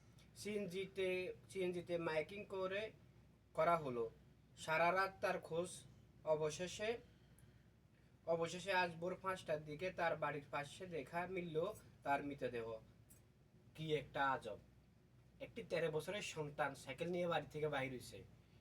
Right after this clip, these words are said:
এখন তার মৃতদেহ পাওয়া গেছে তার বাড়ির পাশে। দেখেন এখানে আর কি বলছে।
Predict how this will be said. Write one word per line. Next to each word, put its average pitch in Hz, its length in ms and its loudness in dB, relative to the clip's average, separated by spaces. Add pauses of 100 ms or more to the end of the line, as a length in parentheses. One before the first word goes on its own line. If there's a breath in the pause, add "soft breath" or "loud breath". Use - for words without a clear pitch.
(460)
এখন 139 280 -6
তার 156 180 2 (200)
মৃতদেহ 151 460 -4 (540)
পাওয়া 139 180 2
গেছে 135 260 -4
তার 151 180 -4
বাড়ির 127 340 0
পাশে। - 280 -12 (1500)
দেখেন 139 260 -2
এখানে 131 200 -4
আর 139 140 -8
কি 156 100 -8
বলছে। 113 380 -10